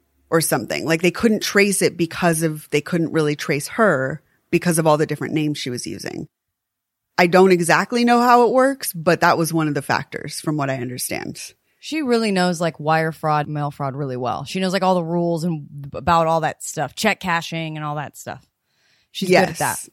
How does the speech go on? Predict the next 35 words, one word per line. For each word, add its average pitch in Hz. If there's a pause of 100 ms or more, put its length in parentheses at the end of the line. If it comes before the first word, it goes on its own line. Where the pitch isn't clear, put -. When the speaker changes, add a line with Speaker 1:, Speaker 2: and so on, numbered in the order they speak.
Speaker 1:
It's 208
one 226
of 220
those 196
things, 185
like 170
we've 175
talked 170
about 165
before, 165
when 151
someone 185
wants 160
to 170
be 160
good 151
at -
something, 226
they 160
learn 151
everything. -
Speaker 2:
Yes. 196
Speaker 1:
You 180
don't 214
have 240
to 254
be 226
smart 214
in 175
any 190
other 190
area 165 (100)
except 180
for 170
you 180